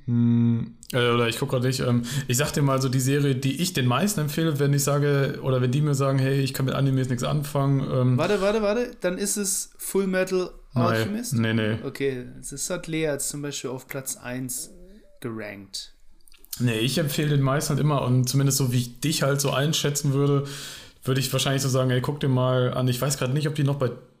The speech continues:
Speaker 1: ob die noch bei Netflix ist. Und zwar die Serie Death, Death Note. Die würde ich dir
Speaker 2: Death
Speaker 1: empfehlen.
Speaker 2: Note.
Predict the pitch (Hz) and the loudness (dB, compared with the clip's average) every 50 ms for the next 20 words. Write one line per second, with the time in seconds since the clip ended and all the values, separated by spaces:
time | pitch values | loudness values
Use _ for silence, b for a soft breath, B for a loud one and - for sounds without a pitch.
0 | - - - - 127 - - 139 127 123 127 131 - - 117 113 113 120 127 123 | -20 -14 -10 -10 -10 -4 -2 0 2 2 2 0 -2 -2 -4 -2 -2 -2 -2 -4
1 | - - - 151 151 151 - - 196 170 165 160 - B B B B B B B | -6 -8 -6 -4 -4 -4 -4 -2 -2 -2 -2 -2 -4 B B B B B B B
2 | B B B B 127 120 - 139 135 127 127 120 131 143 143 143 131 120 120 - | B B B B -4 -2 0 0 2 2 2 2 2 2 2 2 2 2 0 0
3 | 135 135 143 143 - - - - - 143 147 - - 107 104 101 110 107 - - | 0 0 0 0 -2 -4 -6 -2 -2 -2 0 0 -2 -2 -2 -2 -2 -4 -8 -10
4 | - - - - - _ _ _ _ _ - _ - - 135 123 123 127 123 123 | -14 -20 -20 -20 -20 _ _ _ _ _ -20 _ -6 -4 -2 -2 0 0 0 0
5 | 123 131 147 156 - - - - 139 135 127 127 127 123 - | 0 0 0 0 0 0 -4 -4 -6 -6 -6 -6 -8 -8 -10